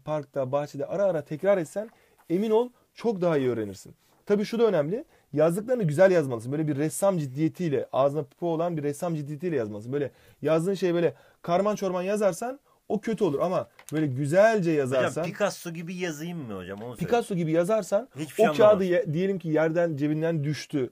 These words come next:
Speaker 1: otobüste veyahut da parktayken düştü. Onu yerden alırsın. Niye? Çünkü güzel yazmışsın, emek sarf etmişsin. Ama öyle karman çorman yazarsan aman düşerse düşsün dersin.
Speaker 2: Tamam hocam.
Speaker 1: Dolayısıyla yazdıklarını güzelce yazarsan, yazdıkları
Speaker 2: Küçük küçük yazarsan.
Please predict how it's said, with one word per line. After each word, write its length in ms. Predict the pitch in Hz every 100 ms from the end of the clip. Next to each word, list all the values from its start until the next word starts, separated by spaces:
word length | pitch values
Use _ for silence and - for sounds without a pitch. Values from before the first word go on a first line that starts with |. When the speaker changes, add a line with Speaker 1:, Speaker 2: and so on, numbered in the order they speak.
| -
Speaker 1:
otobüste 640 | 139 135 135 131 - 123
veyahut 280 | 120 127 123
da 60 | 127
parktayken 560 | 151 147 135 127 131
düştü. 260 | 143 - 220 - - -
Onu 140 | 160
yerden 320 | 185 185 190 208
alırsın. 500 | 160 160 135 123 131
Niye? 160 | 220
Çünkü 180 | - 165
güzel 240 | 143 190
yazmışsın, 440 | 185 160 135 - 123
emek 240 | 135 175 165
sarf 240 | 143 127
etmişsin. 400 | 120 107 - - - - -
Ama 160 | - 185
öyle 140 | 185 175
karman 300 | 180 185 180
çorman 220 | 175 165
yazarsan 320 | 170 131 127
aman 260 | 131 139 139
düşerse 380 | 139 143 131 143
düşsün 340 | 143 - 147
dersin. 300 | 113 101 - -
Speaker 2:
Tamam 160 | 110 107
hocam. 120 | 98
Speaker 1:
Dolayısıyla 360 | 170 208 220 175
yazdıklarını 340 | 180 185 196
güzelce 420 | 160 147 175 160
yazarsan, 560 | 156 139 156 147 143 120 _ _ -
yazdıkları 500 | 135 147 151 170 175
Speaker 2:
Küçük 140 | 180 -
küçük 320 | 151 180 156
yazarsan. 500 | 147 139 151 135